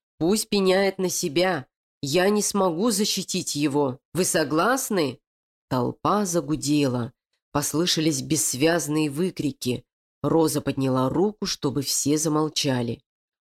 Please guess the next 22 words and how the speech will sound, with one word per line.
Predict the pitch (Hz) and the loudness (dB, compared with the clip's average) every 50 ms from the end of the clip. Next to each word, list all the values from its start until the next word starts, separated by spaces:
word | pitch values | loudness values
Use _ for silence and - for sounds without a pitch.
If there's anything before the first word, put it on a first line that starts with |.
| _ - | _ 2
«У | 190 | 4
меня | 190 196 196 196 190 196 196 196 | 4 4 4 4 4 2 2 2
нет | 190 185 190 196 220 226 226 - | 2 0 2 2 2 0 0 -2
времени | 156 175 202 208 214 208 208 202 202 202 | -2 0 0 0 2 0 0 0 0 0
вас | 160 175 180 190 185 - | 0 0 0 -2 -2 -4
уговаривать, | 175 160 175 185 170 170 185 185 175 156 139 127 127 - - - _ | -2 0 0 0 2 0 0 2 0 0 0 -2 -4 -8 -10 -8 _
поэтому | - 170 175 185 - - 190 196 202 202 | 0 2 2 2 2 0 0 2 0 0
тот, | - _ 220 233 233 185 151 - - _ _ _ _ | 0 _ 2 4 4 4 2 0 -6 _ _ _ _
кто | - - - 202 190 | -12 -4 -2 -2 0
захочет | - 214 202 - - 226 220 214 - 160 - - - | 2 0 0 2 2 0 0 2 0 -4 -6 -4 -6
идти, | 175 147 - - - - 220 262 285 262 - _ _ _ _ _ _ | -6 -6 -4 -4 -2 0 2 2 2 2 0 _ _ _ _ _ _
через | - 208 180 202 185 143 | -2 0 2 2 0 0
два | - 151 180 196 196 180 | -2 -2 0 2 2 0
дня, | 139 151 170 175 185 214 240 233 220 | 0 0 2 2 4 4 4 2 0
как | - 226 226 - | -2 -4 -4 -4
стемнеет, | - - - 196 185 190 190 190 185 180 165 151 131 - _ _ | -6 -6 -4 -2 -2 0 0 2 2 2 2 2 0 -4 _ _
пусть | 165 180 220 240 226 - - | -2 0 0 0 -2 -2 -2
приходит | 202 208 170 - - 165 190 190 208 214 - | -2 -2 -2 0 0 2 2 2 2 0 0
сюда. | - - 233 208 175 185 170 156 147 135 - - _ _ _ _ _ _ - | 0 0 0 0 2 0 0 0 0 -4 -6 -12 _ _ _ _ _ _ -6
Я | 135 131 170 185 214 208 | -2 2 2 2 4 4
поведу | 208 208 190 185 208 180 165 208 240 226 | 2 2 2 2 0 0 0 0 0 2
вас, | 208 170 156 139 127 113 - - - | 2 2 0 0 0 -2 -4 -6 -10